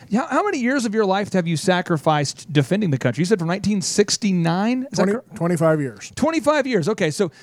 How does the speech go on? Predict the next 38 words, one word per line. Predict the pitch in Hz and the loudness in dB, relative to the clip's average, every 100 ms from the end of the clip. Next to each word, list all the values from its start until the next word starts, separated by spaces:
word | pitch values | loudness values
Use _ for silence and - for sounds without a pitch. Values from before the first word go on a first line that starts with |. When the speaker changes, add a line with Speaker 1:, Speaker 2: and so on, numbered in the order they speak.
| - - | -20 -6
Speaker 1:
you've | 170 359 302 | -2 0 0
made | 240 277 | -2 -2
s-, | 240 - - | -4 -10 -4
these | 196 202 | -2 -2
sacrifices. | - 208 208 165 170 151 147 139 - | 2 2 0 -2 0 0 -2 -8 -10
You | 220 208 226 | -4 -2 0
served | - 247 226 | 0 0 0
with | 170 | -2
many | 196 190 | -2 -2
people | 190 175 | 0 2
who | |
gave | 165 180 151 | 0 -2 -2
the | 160 | 0
ultimate | 208 - 160 - | 0 -2 -6 -2
sacrifice. | 131 127 123 131 135 - - _ _ | 0 0 -2 0 0 -2 -10 _ _
Can | - 285 | -8 -2
you | 415 | 0
walk | 330 185 190 190 247 254 | 0 -6 -6 2 2 2
me | 226 196 | -2 -2
through | - 208 202 190 - _ - | -2 0 0 0 -4 _ -2
what | 214 | 0
are | 370 | 2
you | 320 233 | 0 -2
doing | 214 214 185 | 2 2 2
right | 170 160 | -2 -2
now | 165 170 160 | -4 0 0
to | 151 143 | 0 -2
give | 135 185 | -2 -2
back | 156 156 160 | 0 0 0
and | 156 | 0
to | 139 | 0
support | - 131 160 160 | 0 0 2 0
the | 147 | 0
disabled | 135 123 156 165 160 135 - - - | -4 0 0 2 -2 -4 -10 -18 -8
American | 131 147 147 147 | -2 0 0 0
veterans, | 131 131 117 110 | 0 0 -2 -4
my | 117 | -4
friend? | 123 113 | -4 -6